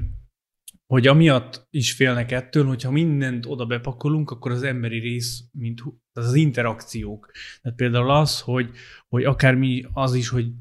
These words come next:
te meg én most itt összejöttünk a-, egy közös térben, és nem mondjuk online vesszük fel ezt az adást. Ugye ennek egy teljesen más hangulata van,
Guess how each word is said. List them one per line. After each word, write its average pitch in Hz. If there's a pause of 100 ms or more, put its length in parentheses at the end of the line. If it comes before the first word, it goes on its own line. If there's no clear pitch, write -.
te 139
meg 127
én 127
most 127
itt 123
összejöttünk 123
a-, 120
egy -
közös 117
térben, 123
és 120
nem 127
mondjuk 110
online 110
vesszük 117
fel 110
ezt -
az 107
adást. 170 (420)
Ugye 131
ennek 135
egy 151
teljesen 123
más 117
hangulata 117
van, 135